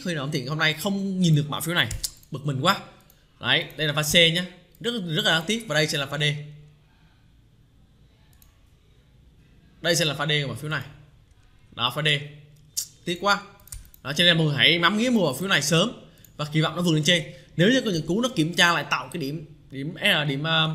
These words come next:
điểm, điểm, điểm, điểm, à, B U đây. Điểm mua cuối đây thì mọi người mua nhá. Đó, chúng ta kỳ vọng vào đây và chúng ta mua khi cắt lỗ cái vùng dưới này thôi. Đó, nó tầm khoảng, à,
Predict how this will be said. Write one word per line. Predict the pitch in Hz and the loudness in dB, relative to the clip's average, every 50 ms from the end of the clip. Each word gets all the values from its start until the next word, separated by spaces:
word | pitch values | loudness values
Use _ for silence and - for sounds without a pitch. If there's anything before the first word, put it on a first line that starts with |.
| 151 - - - - - - - - - - - - - - - - | -6 -10 -16 -20 -20 -20 -20 -4 0 0 0 0 -4 -18 -20 -14 -10
điểm, | - 117 123 127 | -8 -8 -6 -6
điểm, | 131 131 127 | -6 -6 -6
điểm, | 131 131 131 131 123 | -6 -6 -6 -6 -6
điểm, | 123 120 127 | -8 -6 -4
à, | 143 156 156 151 151 151 147 | -4 -2 -2 -2 -2 0 0
B | 147 156 165 | 2 4 4
U | 175 170 156 | 6 4 4
đây. | 147 156 151 151 - - - - - - - - - - - | 4 2 0 0 -4 -14 -20 -20 -20 -20 -20 -20 -20 -20 -10
Điểm | - 139 156 | -4 0 0
mua | 165 | 0
cuối | 156 160 180 180 | 0 2 2 2
đây | 170 180 170 156 - - - - - | 4 4 2 0 -2 -6 -14 -14 -14
thì | 135 | -12
mọi | 120 120 | -10 -6
người | 120 | -2
mua | 131 156 170 180 175 | 0 2 4 4 4
nhá. | 165 180 190 190 - - - - - - _ _ _ _ - | 4 4 2 0 -2 -10 -20 -20 -20 -20 _ _ _ _ -8
Đó, | - 117 127 139 160 170 175 - - - - - - | -2 2 4 6 6 6 4 0 -6 -14 -20 -18 -14
chúng | 156 165 | -10 -8
ta | 175 165 - | -6 -2 0
kỳ | 165 156 | 0 0
vọng | 147 147 101 | 0 0 -4
vào | 117 135 | -2 -2
đây | 139 147 147 131 127 | -2 0 0 -2 -4
và | 120 | -8
chúng | 120 135 | -8 -6
ta | - 151 | -2 0
mua | 156 156 156 160 151 156 | 2 2 2 0 -2 -6
khi | 151 | -8
cắt | 139 175 160 147 | -10 -10 -8 -6
lỗ | 110 104 123 | -6 -6 -6
cái | 147 147 | -6 -6
vùng | 143 123 113 120 | -8 -8 -10 -8
dưới | 143 | -6
này | 156 151 135 | -4 -4 -4
thôi. | 135 143 147 147 - - - - - - _ _ _ _ _ _ _ _ _ _ _ _ | -4 -6 -6 -8 -10 -16 -20 -20 -20 -20 _ _ _ _ _ _ _ _ _ _ _ _
Đó, | - - 120 139 160 180 180 | -12 -8 -4 -2 0 0 0
nó | 165 170 | 0 -2
tầm | 180 160 147 143 - | -2 -2 -6 -6 -4
khoảng, | - 123 104 127 156 | -4 -4 -4 -4 -6
à, | 165 165 | -6 -6